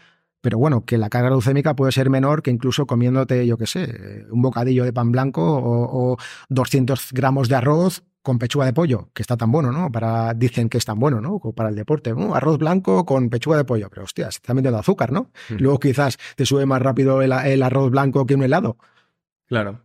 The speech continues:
Speaker 2: Ujú.
Speaker 3: Yo había escuchado que después de hacer ejercicio de elevada intensidad, sobre todo muscular en el gimnasio,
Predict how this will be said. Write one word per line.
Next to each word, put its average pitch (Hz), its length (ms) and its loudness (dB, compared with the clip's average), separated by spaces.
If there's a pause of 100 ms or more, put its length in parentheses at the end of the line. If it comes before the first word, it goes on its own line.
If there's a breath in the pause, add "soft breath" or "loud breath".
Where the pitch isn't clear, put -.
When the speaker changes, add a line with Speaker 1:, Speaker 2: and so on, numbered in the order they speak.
(120)
Speaker 2:
Ujú. 95 240 -10
Speaker 3:
Yo 131 120 2
había 175 120 4
escuchado 151 400 2
que 160 80 0
después 113 260 0
de 170 60 2
hacer 143 160 2
ejercicio 107 720 -2 (120)
de 101 540 2
elevada 101 260 0
intensidad, 117 340 -2
sobre 110 240 0
todo 127 180 2
muscular 107 520 0
en 156 60 0
el 107 120 -4
gimnasio, 101 520 -4